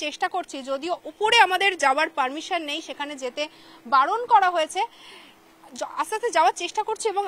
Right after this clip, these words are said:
আমাদের যারা দর্শকরা রয়েছেন তাদেরকে দেখাবো, আহ, যে ঠিক কোন জায়গাতে, অর্থাৎ ঠিক কোন দুটো ফ্লোরে তিনি থাকতেন। আট এবং নয় এই দুটো ফ্লোরে তিনি থাকতেন, ডুপ্লে flat ছিল তার,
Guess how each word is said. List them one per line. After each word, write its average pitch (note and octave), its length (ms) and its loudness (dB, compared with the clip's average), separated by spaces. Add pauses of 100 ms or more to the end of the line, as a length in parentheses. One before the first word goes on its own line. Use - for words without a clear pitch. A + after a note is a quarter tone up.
আমাদের F4 260 -2 (100)
যারা F4+ 160 4 (200)
দর্শকরা G4+ 540 -2
রয়েছেন C#4+ 360 -4 (120)
তাদেরকে E4+ 300 -4 (140)
দেখাবো, C4 440 0
আহ, - 420 -8
যে F#4 140 -2
ঠিক A#4+ 100 0 (240)
কোন A4 220 -4 (360)
জায়গাতে, C4+ 440 4 (160)
অর্থাৎ G4+ 260 -2 (400)
ঠিক A4+ 120 -2 (260)
কোন F#4+ 160 -4 (160)
দুটো F4+ 200 -6 (120)
ফ্লোরে E4+ 380 -4
তিনি E4 140 -8 (120)
থাকতেন। D4 360 -2 (880)
আট G#4+ 120 -2 (240)
এবং G#4 180 4 (200)
নয় D#4+ 200 0 (180)
এই G#4 100 -4 (100)
দুটো E4+ 160 -10 (100)
ফ্লোরে C#4+ 280 -2 (300)
তিনি D#4+ 160 -6 (100)
থাকতেন, E4 320 0 (140)
ডুপ্লে D4+ 340 -6
flat D4+ 280 -2
ছিল F4 120 -4 (140)
তার, E4 140 4